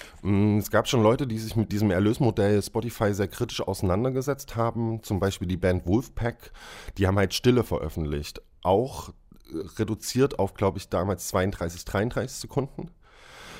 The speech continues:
Und haben ihre Fans dazu aufgefordert, bitte diese Veröffentlichungen, wo nichts drauf ist, über Nacht laufen zu lassen, um eine Tour zu finanzieren. Oder es gab so ein Tool, das heißt Eternify, und die haben da so eine technische Lösung für gebaut, dass halt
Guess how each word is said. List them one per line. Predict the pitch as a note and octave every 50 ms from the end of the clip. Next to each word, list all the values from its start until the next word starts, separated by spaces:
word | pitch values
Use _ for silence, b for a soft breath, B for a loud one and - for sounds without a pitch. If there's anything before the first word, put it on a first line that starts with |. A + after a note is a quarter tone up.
| B B B B B -
Und | G2+ G#2 F#2+ F2+ G#2
haben | G#2 A2+
ihre | F#2 G#2+ F#2+ G2
Fans | - - A2+ B2 C3+ -
dazu | A#2+ G#2 - A#2 -
aufgefordert, | - A#2+ - - A#2 - A#2+ A2 G#2+ G#2 E2+ -
bitte | A2+ A2 - G#2+ E2+
diese | F2+ F2 E2 F#2
Veröffentlichungen, | E2+ - - - - B2+ - B2+ A#2+ A2+ - A2+ G#2 G#2+ G#2 G#2 A2 G2 - - -
wo | D2 F2 F#2
nichts | F#2 F#2+ G2+ - - - -
drauf | - - - G#2 F#2+ A2+ A#2+ -
ist, | D#2+ F2+ G#2 -
über | - F#2+ F#2+ G2
Nacht | F#2 F#2 G2 - -
laufen | G2 F2+ G2 C3 - C3+
zu | - - - G2
lassen, | F#2 F2+ - - -
um | - - A2+ -
eine | - G2 F#2+
Tour | F2 - - A2+ A#2 -
zu | - -
finanzieren. | - - C#2+ C#2 C#2 C#2+ - - - C#2 C#2 C#2 D#2 E2 F2 F#2 F#2+ - _ B B B B B B B B B B B B B
Oder | - G2 G#2+ A#2+ A2
es | G2 - -
gab | - G2 F#2 G#2 A2 -
so | - - G2
ein | F#2+ F#2+ F#2 F2+ F2+ F2 E2+ D#2+ -
Tool, | - - A#2 A#2+ A#2+ B2
das | - F#2 - -
heißt | G#2 F#2+ F#2+ F#2 - - - _
Eternify, | - - - - A2+ G#2+ A#2+ B2 - - A2+ G2 G2 G2+ F#2+
und | E2 - F2+ E2+ G2
die | G2+ F#2+
haben | F#2+ F#2 F2+ F2+ F2+ F2+ F2+ F2+ E2+ D#2+ D#2+ - - - - -
da | - F#2 F2+
so | E2+ F2+
eine | F2+ F2 E2+
technische | - A2+ A#2 - B2+ G2 - G#2
Lösung | F2+ F2+ F#2+ F#2+ A2 G2+
für | F2+ - G#2 G2+
gebaut, | E2+ E2+ - F2+ F2 G2 A2 - -
dass | F2 - - -
halt | F#2 F#2 F2+ - -